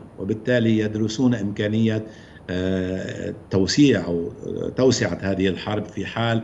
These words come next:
كان الرد الإيراني على الرد الإسرائيلي إذا حصل،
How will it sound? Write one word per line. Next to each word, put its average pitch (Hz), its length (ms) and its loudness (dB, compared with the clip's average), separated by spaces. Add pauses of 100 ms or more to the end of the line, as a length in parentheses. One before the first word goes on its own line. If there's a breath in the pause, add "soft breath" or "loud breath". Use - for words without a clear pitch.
(420 loud breath)
كان 107 200 -2
الرد 104 420 0
الإيراني 101 580 -2 (300)
على 101 200 0
الرد 113 360 0
الإسرائيلي 107 600 -4
إذا 101 160 -4
حصل، 98 440 -4